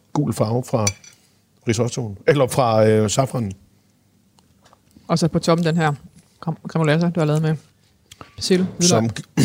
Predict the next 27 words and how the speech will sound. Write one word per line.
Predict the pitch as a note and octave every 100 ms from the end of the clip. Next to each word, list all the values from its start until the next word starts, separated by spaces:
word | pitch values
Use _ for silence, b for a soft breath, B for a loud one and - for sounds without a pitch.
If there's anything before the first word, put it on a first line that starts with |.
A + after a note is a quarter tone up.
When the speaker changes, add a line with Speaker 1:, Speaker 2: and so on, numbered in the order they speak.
| A#2+
Speaker 1:
<clears throat> | F#2 - - _ -
tager | B2+ G#2+ E2+ - _ _ _ _ - _ _ -
noget | F#2+ G2+ G2+ A2+
af | G2
fedmen | - E2 E2 E2
fra | D#2+ D#2+
retten. | - _ _ _ _ -
Det | G2
giver | A#2+
det | G#2
sådan | G#2
en | F#2
friskhed. | - - -
Det | -
er | A2+
rigtig | A2+ B2 G2
lækkert. | G#2+ G2+ _ _ _ _ _ _ _ _ - -
Speaker 2:
Og, | G3 F#3+
øhm, | F3+ E3+
Speaker 1:
Nu | E3 -
skal | - F#2
jeg |
smage | F2+ F2+
det | -
kød | - E2+
her. |
Speaker 2:
ja. | F2+